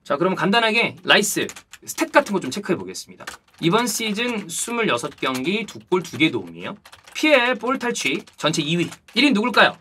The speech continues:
로드리. 인터셉트 삼 위. 사십 회. 괜찮죠? 자, 그 다음에 또 좋은 거. 라이스. 철강왕이다. 일팔이구 시즌에 십삼 일 부상당한 적 있어요. 그 외에 없음.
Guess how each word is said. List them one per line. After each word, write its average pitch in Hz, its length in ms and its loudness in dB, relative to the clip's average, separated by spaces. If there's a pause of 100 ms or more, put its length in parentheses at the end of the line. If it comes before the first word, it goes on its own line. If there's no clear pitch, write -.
로드리. 143 320 -2 (280)
인터셉트 220 540 2 (140)
삼 - 220 0
위. 190 140 -2 (320)
사십 - 340 0
회. 104 80 -10 (260)
괜찮죠? 165 420 -2 (120)
자, 156 100 -2
그 170 80 4
다음에 226 120 2
또 240 80 0
좋은 202 200 2
거. - 220 2 (500)
라이스. 160 380 4 (240)
철강왕이다. 226 640 2
일팔이구 285 420 0
시즌에 208 360 -2
십삼 - 500 -2
일 320 140 0
부상당한 147 460 0
적 92 80 -12
있어요. - 220 -16 (260)
그 156 80 4
외에 175 120 8
없음. 107 280 -2